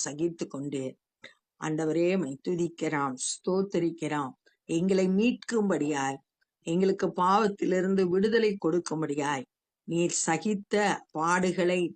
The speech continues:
தியானிக்கிறோம். ஆண்டவரே, இந்த காலை வேளையிலே ஒரு முறையாய் உம்முடைய இரத்தத்தினால எங்க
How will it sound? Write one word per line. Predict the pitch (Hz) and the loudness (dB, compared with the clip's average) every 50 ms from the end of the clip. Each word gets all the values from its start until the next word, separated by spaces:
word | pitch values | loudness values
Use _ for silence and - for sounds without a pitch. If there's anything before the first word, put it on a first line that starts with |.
| - _ _ - | -12 _ _ -2
தியானிக்கிறோம். | 156 151 151 160 165 175 170 - - 160 160 160 156 156 151 - - _ _ _ _ - - - _ _ - | 0 2 2 2 0 0 -2 -2 -4 -2 -2 0 -2 -2 -4 -6 -8 _ _ _ _ -20 -20 -20 _ _ -4
ஆண்டவரே, | 165 170 175 180 175 170 175 185 185 196 214 226 214 - - _ | -2 0 0 2 2 2 2 2 2 2 2 2 0 -4 -8 _
இந்த | 160 151 151 147 - - | -4 -4 -4 -4 -4 -2
காலை | 156 160 170 170 175 175 170 | -2 0 2 2 4 4 4
வேளையிலே | 165 156 160 170 170 165 190 214 226 233 175 151 | 4 2 2 2 2 2 2 2 2 2 2 2
ஒரு | 165 170 175 | 2 2 2
முறையாய் | 180 180 175 170 175 185 185 185 196 196 196 196 | 2 2 2 2 2 2 2 2 2 4 2 2
உம்முடைய | 185 156 156 151 147 147 147 | 0 0 0 0 0 0 0
இரத்தத்தினால | 151 156 151 - - 175 165 - 180 175 175 180 190 196 196 185 175 147 131 - _ _ _ _ _ _ _ - | -2 -4 -4 -4 -6 -6 -4 -4 -2 0 0 0 2 2 0 0 0 -2 -4 -8 _ _ _ _ _ _ _ -6
எங்க | 156 156 160 | -4 -2 0